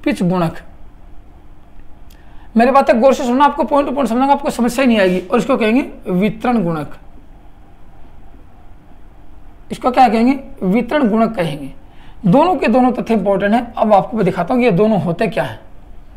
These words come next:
देखो, अब आपको बताऊँ, armature के, जब अल्टरनेटर का आर्मेचर होता है, उसमें ईएमएफ़ जब प्राप्त करते हैं तो winding स्थापित करने के आधार पर निर्भर होता है ईएमएफ़।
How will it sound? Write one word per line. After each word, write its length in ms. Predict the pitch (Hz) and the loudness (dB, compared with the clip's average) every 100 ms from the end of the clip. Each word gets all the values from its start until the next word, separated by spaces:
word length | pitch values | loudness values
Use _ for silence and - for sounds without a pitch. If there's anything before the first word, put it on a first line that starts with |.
| - - | -12 -2
देखो, 240 | 165 - - - - - - | -2 -2 -10 -14 -18 -18 0
अब 100 | 262 | 4
आपको 220 | 262 - 269 | 4 4 2
बताऊँ, 320 | 269 285 - - - - - - - - 220 | 2 2 0 -8 -18 -18 -18 -20 -20 -2 4
armature 500 | 233 254 294 302 - | 6 6 4 -2 -2
के, 220 | - 302 - - | 0 2 0 -4
जब 260 | 240 269 240 | 2 2 4
अल्टरनेटर 460 | - 233 285 285 | 2 2 2 0
का 80 | 294 | 4
आर्मेचर 360 | 247 220 233 240 | 6 6 2 0
होता 260 | 190 175 | 0 0
है, 380 | 170 175 208 - - - - | -2 -2 -4 -8 -18 -16 -2
उसमें 280 | 285 277 370 | 0 2 2
ईएमएफ़ 340 | 285 254 285 226 | 4 4 4 2
जब 200 | 254 - | 0 0
प्राप्त 260 | 196 185 | 0 0
करते 200 | 208 175 | -2 0
हैं 80 | 214 | 0
तो 100 | 277 | 0
winding 420 | 226 196 208 262 226 | 2 4 4 2 2
स्थापित 300 | 220 214 208 | 0 0 -2
करने 260 | 202 196 | -2 -2
के 120 | 208 | 2
आधार 300 | 196 160 175 | 2 2 -2
पर 180 | 196 233 | 0 0
निर्भर 240 | 202 185 208 | 2 2 0
होता 220 | 180 240 | 0 0
है 80 | 233 | 2
ईएमएफ़। 300 | 214 175 | 0 -2